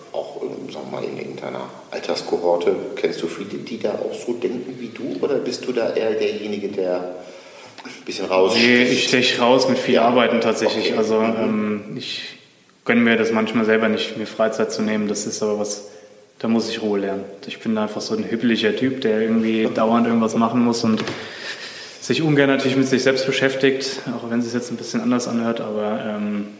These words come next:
Speaker 2: ja, ist ein stetiger Lernprozess.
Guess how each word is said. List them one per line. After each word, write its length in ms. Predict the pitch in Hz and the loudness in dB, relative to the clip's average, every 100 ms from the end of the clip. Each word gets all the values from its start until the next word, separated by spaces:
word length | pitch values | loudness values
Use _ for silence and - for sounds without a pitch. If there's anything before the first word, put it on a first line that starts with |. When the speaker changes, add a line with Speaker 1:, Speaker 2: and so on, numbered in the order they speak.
| - - - | -20 -20 -10
Speaker 2:
ja, 160 | 110 104 - - - - - - - - - - - - - | -6 -4 -6 -14 -18 -20 -20 -20 -20 -18 -18 -20 -20 -20 -14
ist 120 | - - | -6 -4
ein 80 | 110 | -4
stetiger 420 | - 110 110 104 | 0 0 2 2
Lernprozess. 580 | 104 110 - 104 - | 2 0 -4 -6 -10